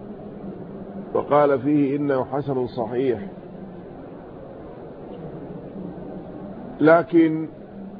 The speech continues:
الإمام ابن الجوزي رحمه الله عقب الترمذي في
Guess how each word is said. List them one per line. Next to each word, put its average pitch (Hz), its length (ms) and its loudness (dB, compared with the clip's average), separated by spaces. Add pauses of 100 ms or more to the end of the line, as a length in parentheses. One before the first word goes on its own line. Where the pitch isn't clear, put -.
(840)
الإمام 147 420 6
ابن 147 180 4
الجوزي 147 480 8
رحمه 147 460 6
الله 143 480 6 (1700)
عقب 151 440 6
الترمذي 147 720 6
في 147 420 6